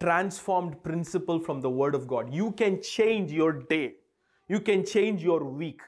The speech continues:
You can change your month. You can change your year. And today can be your new year because you can encounter God and you can bring new life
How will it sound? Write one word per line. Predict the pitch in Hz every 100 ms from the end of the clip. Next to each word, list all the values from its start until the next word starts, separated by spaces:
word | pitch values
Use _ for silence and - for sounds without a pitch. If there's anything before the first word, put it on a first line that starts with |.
| _ _ _
You | 190 214
can | 226 208
change | - 214 220 175
your | 175 151
month. | 139 143 160 123 - _ _
You | 190 214
can | 226 208
change | - 220 226 170
your | 170 135
year. | 131 196 135 - - -
And | 180 208 240
today | 240 180 269 269
can | 262 220 175
be | 240
your | 233 208 185
new | 185 196 254 277 196
year | 160 190 196 175 180
because | 175 202 180
you | 160 247
can | 247 208
encounter | 208 208 233 233 226 226 220 160 127
God | 180 202 170 175 - _ -
and | 190
you | 196 220
can | 214 151
bring | 135 240 240 196 170 190
new | 254 277
life | 233 208 202 160 - -